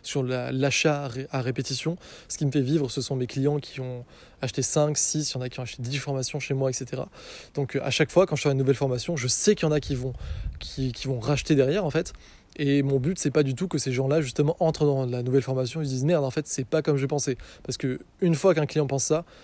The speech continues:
c'est très dur, voire quasiment impossible de le récupérer. Et moi, je veux pas du tout ça, parce que sinon, tout simplement, j'arrête de manger. J'arrête de manger, j'arrête de voyager, j'arrête de,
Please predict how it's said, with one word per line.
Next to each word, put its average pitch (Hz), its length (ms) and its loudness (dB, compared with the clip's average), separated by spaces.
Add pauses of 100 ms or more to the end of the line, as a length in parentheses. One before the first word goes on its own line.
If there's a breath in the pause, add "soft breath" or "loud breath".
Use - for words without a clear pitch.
(160 loud breath)
c'est - 140 -6
très 156 220 2
dur, 151 180 6
voire 135 140 0
quasiment 135 300 2
impossible 131 280 -4
de 139 60 6
le 123 80 2
récupérer. 123 480 -4
Et 139 80 -4
moi, 147 120 4
je 123 100 0
veux 127 100 4
pas 147 120 2
du 127 120 -2
tout 135 100 -4
ça, 190 160 0
parce - 120 -12
que 147 60 -4
sinon, 147 240 -2
tout - 100 -8
simplement, 143 360 -2
j'arrête 139 300 0
de 135 80 4
manger. 120 280 -6 (440 loud breath)
J'arrête 151 260 10
de 143 60 8
manger, 143 320 4
j'arrête 139 220 4
de 135 60 2
voyager, 135 460 6
j'arrête 131 300 -2
de, 127 240 -2